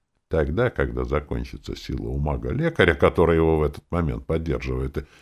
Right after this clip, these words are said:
и не даёт уйти за кромку. Надеюсь, вам не надо говорить о том, что к этому времени его тело практически полностью превращается в хорошо прожаренную котлету.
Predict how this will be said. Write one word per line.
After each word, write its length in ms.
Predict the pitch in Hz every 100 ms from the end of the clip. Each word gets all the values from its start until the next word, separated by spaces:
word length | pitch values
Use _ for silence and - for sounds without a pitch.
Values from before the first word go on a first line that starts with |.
| _ _
и 120 | 139
не 140 | 139 123
даёт 460 | 117 117 139 151
уйти 300 | 139 107 110
за 200 | 95 104
кромку. 640 | - 82 71 65 71 62 - _ _ _ _ _
Надеюсь, 500 | 90 85 87 78 -
вам 160 | 82
не 100 | 90
надо 300 | 117 143 95
говорить 460 | 67 65 67 64 -
о 80 | 67
том, 180 | - 57
что 180 | -
к 120 | - 64
этому 340 | - 57 65
времени 420 | 104 131 78 62
его 200 | 64 60
тело 300 | 67 - 78
практически 720 | - - - - - - -
полностью 640 | - _ 110 135 143 - -
превращается 880 | - 69 69 69 - 101 90 - 76 - _ _ _
в 60 |
хорошо 460 | - 120 110 - 139
прожаренную 720 | 147 127 104 104 101 98 101
котлету. 720 | 95 101 - 92 71 71 -